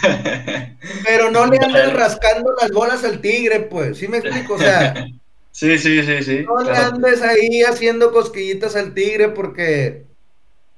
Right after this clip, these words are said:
Speaker 1: Claro,
Speaker 2: te
Speaker 1: te
Speaker 2: va a
Speaker 1: puede,
Speaker 2: terminar
Speaker 1: se puede
Speaker 2: muriendo.
Speaker 1: levantar y, y te puede comer, claro. Al fin y al
Speaker 2: Y
Speaker 1: cabo,
Speaker 2: te va a comer.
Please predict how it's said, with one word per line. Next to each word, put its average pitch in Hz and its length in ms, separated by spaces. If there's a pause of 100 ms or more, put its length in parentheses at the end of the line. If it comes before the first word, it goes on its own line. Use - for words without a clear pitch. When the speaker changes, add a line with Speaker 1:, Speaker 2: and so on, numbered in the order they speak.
(540)
Speaker 1:
Claro, 151 160
Speaker 2:
te - 20
Speaker 1:
te 156 40
Speaker 2:
va 160 60
a 170 40
Speaker 1:
puede, 135 140
Speaker 2:
terminar 151 200
Speaker 1:
se 151 140
puede 143 140
Speaker 2:
muriendo. 151 120
Speaker 1:
levantar 165 280
y, 175 300
y 135 40
te 123 100
puede 135 220
comer, 123 340
claro. 131 420
Al 117 80
fin 143 140
y 160 40
al 165 60
Speaker 2:
Y - 40
Speaker 1:
cabo, 180 220
Speaker 2:
te 135 140
va 135 100
a 143 100
comer. 180 340